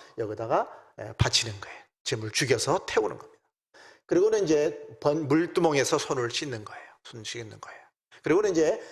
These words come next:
성소, 성소로 들어가는데 여기는 아무나 못 들어가죠. 여기서 이제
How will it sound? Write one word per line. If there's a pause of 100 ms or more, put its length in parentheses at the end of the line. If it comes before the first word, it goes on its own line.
(140)
성소,
성소로
들어가는데
여기는
아무나
못
들어가죠. (540)
여기서
이제